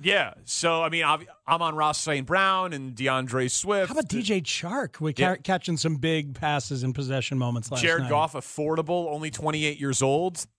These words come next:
Speaker 1: They've got their pick. They've got, uh, then, of course, they've got the pick from the Rams. So they got two picks in the top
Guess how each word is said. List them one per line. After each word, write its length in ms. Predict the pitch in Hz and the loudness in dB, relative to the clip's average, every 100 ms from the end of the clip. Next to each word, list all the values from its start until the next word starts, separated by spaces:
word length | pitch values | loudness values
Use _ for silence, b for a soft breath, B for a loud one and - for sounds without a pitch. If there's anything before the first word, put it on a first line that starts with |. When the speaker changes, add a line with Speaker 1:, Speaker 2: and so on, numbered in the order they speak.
| - | -8
Speaker 1:
They've 160 | 127 | -2
got 280 | 127 127 110 | 2 0 0
their 180 | 131 151 | 0 0
pick. 340 | - 175 170 | 0 0 -2
They've 280 | - 127 117 | -4 -6 -4
got, 420 | 107 120 117 113 - | 0 2 2 0 -2
uh, 480 | 110 104 101 98 90 - _ | -2 0 0 -2 -6 -12 _
then, 160 | 117 117 | -10 -8
of 120 | 107 | -6
course, 160 | 120 113 | -6 -4
they've 100 | 120 | -4
got 100 | 117 | -6
the 80 | 101 | -6
pick 140 | 127 | -10
from 100 | - 110 | -8 -10
the 60 | |
Rams. 440 | 101 117 120 160 156 | -4 0 0 -2 -4
So 60 | 120 | -4
they 60 | |
got 140 | 110 107 | -4 -4
two 140 | - 151 | -8 -4
picks 360 | 139 147 - | -2 -2 -4
in 80 | 131 | -8
the 60 | 117 | -6
top 440 | - 123 123 - | 2 4 4 0